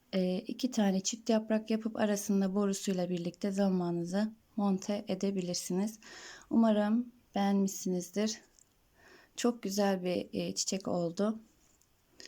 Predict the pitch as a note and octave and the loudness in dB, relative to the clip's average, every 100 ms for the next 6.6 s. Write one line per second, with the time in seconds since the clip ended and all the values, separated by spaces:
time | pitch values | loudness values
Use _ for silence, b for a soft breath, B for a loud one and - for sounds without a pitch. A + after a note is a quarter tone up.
0 | B B G3+ G3+ G3 G3 F#3+ F#3+ F#3+ F#3+ | B B 0 2 4 2 2 0 -2 -6
1 | F#3+ F#3 G3 F#3+ F#3+ F3+ E3 F#3 - F#3+ | -4 -6 -6 0 2 2 0 -2 2 4
2 | F#3 F3+ - - F3 E3+ E3+ F#3+ F#3+ - | 4 0 -6 -4 0 2 4 2 2 -2
3 | F#3 F3 F3 E3+ F3 E3+ E3+ G3 G#3+ - | 0 2 2 0 2 2 2 0 -2 -6
4 | - F#3 F3+ F3 F3+ F3+ E3+ G3+ B3 - | -2 0 0 -2 0 0 2 0 -2 -4
5 | B B B B B B - G3+ G2 - | B B B B B B -8 -4 -4 0
6 | G#3 G#3 G3 G3 G3+ G#3+ | 2 4 4 2 0 -2